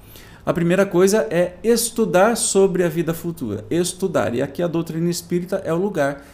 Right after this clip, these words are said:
que, se você estudar a fundo, vai te trazer mais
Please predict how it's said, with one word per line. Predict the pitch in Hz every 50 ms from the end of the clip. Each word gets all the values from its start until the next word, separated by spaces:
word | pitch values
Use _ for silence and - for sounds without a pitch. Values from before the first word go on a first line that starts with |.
| - - - -
que, | -
se | - 175
você | 151 160 160 - - 175
estudar | - - 165 185 185 - - 202 165 156 151 156
a | 170 180
fundo, | 175 - - 196 208 208 190 170 165 - - - - - - -
vai | - 127 160 165
te | 170 - 175
trazer | 165 175 160 156 147 151 165 165
mais | 160 147 151 160 185 208 226 220 - - - - -